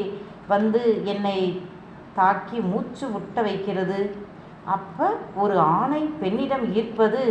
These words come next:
அவன் மனம்தான். மனதால் அவளை உணர்ந்து மனைவியாக நினைத்ததால் தான் அவனுக்காக, அவனுக்கான அந்தரங்க வாழ்வு அவனுக்கு கிடைக்கிறது.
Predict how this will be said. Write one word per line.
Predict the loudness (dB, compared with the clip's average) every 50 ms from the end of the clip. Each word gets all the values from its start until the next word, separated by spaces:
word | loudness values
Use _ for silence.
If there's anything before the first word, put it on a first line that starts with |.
| 2 0 -2 -8 -12 -4 0
அவன் | 2 4 6 6 6 6 6
மனம்தான். | 6 6 4 4 4 4 4 4 4 2 -4 -10 -12 -16 -16 -18 -18 -18 -8 -2 0
மனதால் | 2 4 4 6 6 8 6 6 6 4
அவளை | 4 4 4 4 4 2 2
உணர்ந்து | 0 2 4 4 4 4 4 2 0 0 2 2 2 2 0 -4 -8 -12 -14 -16 -10 -2
மனைவியாக | 0 2 2 2 2 0 0 0 2 4 4 6 6 4 2 2
நினைத்ததால் | 2 2 0 0 0 0 2 2 6 6 6 6 6 6
தான் | 6 4 4 4 2 -2 0
அவனுக்காக, | 2 2 4 4 4 2 2 -2 0 4 6 8 8 6 6 4 2 2 0 -4 -10 -14 -14 -16 -16 -18 -18 -18 -18 -18 -18 -6 0
அவனுக்கான | 2 4 4 6 4 4 2 2 4 4 6 6 6 4 4 2
அந்தரங்க | 2 2 4 4 4 4 4 4 4 6
வாழ்வு | 6 8 6 6 6 4 4 4 4 4 4 4
அவனுக்கு | 2 4 4 4 2 0 -2 -2 -2 0 0 0 0 -2 -4 -10 -14 -16 -18 -18 -18 -18 -18 -8 -2
கிடைக்கிறது. | 0 2 2 2 2 2 0 0 2 0 0